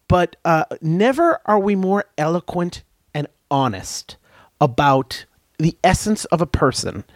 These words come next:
Never can we best sort of crystallize what a person was with our words than when that person is gone and passed away. And I thought to myself,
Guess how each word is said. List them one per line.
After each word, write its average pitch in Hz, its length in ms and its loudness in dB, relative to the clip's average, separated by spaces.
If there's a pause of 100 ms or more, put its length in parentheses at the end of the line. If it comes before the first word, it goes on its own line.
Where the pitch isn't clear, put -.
(420)
Never 240 380 2
can 220 240 0
we 208 120 0
best 190 300 -2
sort 190 200 0
of 143 160 -6
crystallize 139 720 0
what 147 140 0
a - 40 0
person 151 440 -2
was 113 480 0 (360)
with 165 200 0
our 165 160 4
words 143 520 0 (240)
than 147 200 2
when 151 140 2
that 156 180 0
person 147 340 -2
is 147 120 -2
gone 196 300 -2
and 113 120 -4
passed 135 340 -4
away. 196 240 0
And 127 100 -4
I 110 60 -8
thought 120 220 -6
to 120 80 -6
myself, 120 440 -2